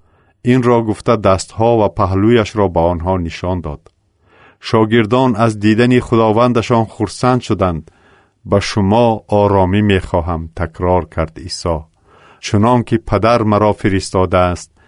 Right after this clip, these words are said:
من نیز شما را می فرستم.» بعد از این سخنان او بر آنها پف کرده گفت:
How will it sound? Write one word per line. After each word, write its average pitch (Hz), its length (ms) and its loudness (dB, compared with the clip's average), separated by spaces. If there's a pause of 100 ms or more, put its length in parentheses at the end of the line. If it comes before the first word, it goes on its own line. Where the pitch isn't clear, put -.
(300)
من 117 360 0
نیز 110 260 0
شما 90 420 -2
را 85 160 -4
می 85 240 -6
فرستم.» 82 600 -12 (600)
بعد 95 300 0
از 95 160 -2
این 104 100 2
سخنان 98 720 -2 (460)
او 123 200 2
بر 104 200 2
آنها 101 360 2
پف - 460 -2
کرده 101 320 2
گفت: 98 480 -4